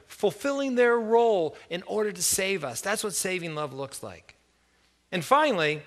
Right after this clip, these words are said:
we must say that the love of the triune God that saves us is ascending love. I mean, think about this. The Father sent the Son. "God so loved the world that he gave or sent his one and only Son."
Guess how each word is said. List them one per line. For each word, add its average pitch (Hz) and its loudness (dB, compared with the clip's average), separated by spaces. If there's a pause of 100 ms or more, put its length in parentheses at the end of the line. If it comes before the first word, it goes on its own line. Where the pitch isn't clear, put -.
(300)
we 190 -2
must 208 2
say 214 6
that 185 -2
the 180 0
love 208 6
of 190 -10
the 175 -2
triune 202 0
God 185 4
that 175 0
saves 208 0
us 220 -2 (220)
is 196 2
ascending 220 2
love. 113 -6 (840)
I 202 0
mean, 226 2
think 311 2
about 214 4
this. 131 -4 (240)
The 208 4
Father 208 6 (560)
sent 247 6 (120)
the 214 2
Son. 175 4
"God 233 6
so 269 4
loved 240 4
the 247 -2
world 208 2
that 202 8
he 202 -2 (320)
gave 185 4
or 156 2
sent 180 2 (180)
his 170 -4
one 196 2
and 202 0
only 190 -2
Son." 120 -6